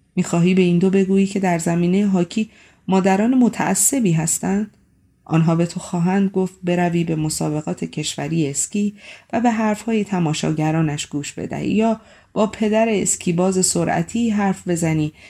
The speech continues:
که به یک باره وسط یک مسابقه میپرد و کل تورنمنت را به هم می‌ریزد، چون معتقد است مسابقه به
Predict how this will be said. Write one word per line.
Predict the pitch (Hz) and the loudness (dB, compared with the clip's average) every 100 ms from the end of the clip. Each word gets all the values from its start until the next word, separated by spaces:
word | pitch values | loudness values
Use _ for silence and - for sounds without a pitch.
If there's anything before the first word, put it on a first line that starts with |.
| - - | -20 -4
که | 202 | 2
به | 190 | 4
یک | 190 190 190 | 4 2 0
باره | 185 185 208 | -2 0 0
وسط | 185 - 196 | 0 -2 -2
یک | 202 196 196 185 | 2 2 0 -2
مسابقه | 175 - 160 160 180 | -4 -2 -2 -2 0
میپرد | 208 220 220 196 180 170 - - _ | 2 0 0 0 0 -2 -14 -20 _
و | 185 - | -10 -10
کل | - 269 262 220 | -2 2 2 2
تورنمنت | - 185 180 170 185 196 - | 0 0 2 2 2 0 -2
را | 170 | -4
به | 160 | -2
هم | 170 226 | 0 0
می‌ریزد، | 233 214 190 180 175 170 | 2 2 2 0 -2 -2
چون | 175 | -2
معتقد | 180 165 165 165 202 214 | 0 0 -2 -2 0 0
است | 196 196 _ _ _ _ | -2 -6 _ _ _ _
مسابقه | 180 - 180 175 175 208 | 0 2 2 2 0 0
به | 175 | 2